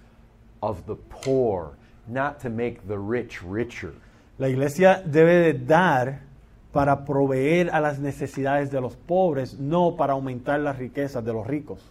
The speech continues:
Speaker 1: But we've gotta pursue this.
Speaker 2: Pero nosotros debemos de ir tras de esto.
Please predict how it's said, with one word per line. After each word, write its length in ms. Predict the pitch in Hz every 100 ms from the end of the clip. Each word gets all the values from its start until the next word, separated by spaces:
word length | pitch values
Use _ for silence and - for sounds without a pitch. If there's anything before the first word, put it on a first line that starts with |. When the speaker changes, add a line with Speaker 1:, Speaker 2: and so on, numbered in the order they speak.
| -
Speaker 1:
But 80 | 143
we've 180 | 185
gotta 200 | 196 208
pursue 520 | - - 110 - 214 196
this. 440 | 98 69 - - -
Speaker 2:
Pero 160 | - 131
nosotros 300 | 131 143 170
debemos 400 | 160 165 180 175 - -
de 320 | 131 147 147 - -
ir 260 | 147 151 -
tras 380 | 175 208 226
de 200 | 175 143
esto. 300 | 117 - 101